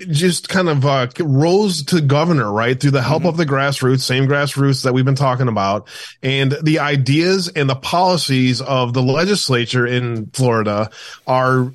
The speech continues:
Speaker 1: are what is, he is, he is, uh, his, his record is running on. Not, it's not his ideas. It's the state legislature in Florida
Speaker 2: Mm. Yep.
Speaker 1: that are passing all of these amazing laws and amazing solutions for your schools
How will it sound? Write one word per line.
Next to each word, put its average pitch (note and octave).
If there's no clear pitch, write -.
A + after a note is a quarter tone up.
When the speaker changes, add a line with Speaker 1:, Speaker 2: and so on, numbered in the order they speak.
Speaker 1:
are B2+
what E3
is, D3+
he D#3+
is, D3
he D3
is, C#3+
uh, C#3
his, C3+
his D3+
record F3+
is C3+
running E3
on. F#2
Not, F3
it's D#3+
not G3+
his F#3+
ideas. C3+
It's D#3
the D#3
state G3+
legislature D#3
in D3+
Florida C#3
Speaker 2:
Mm. -
Yep. A2+
Speaker 1:
that D3+
are D3+
passing G#3
all E3+
of E3
these D#3+
amazing D3+
laws E3+
and D#3
amazing E3+
solutions E3
for D3
your B2
schools D#3+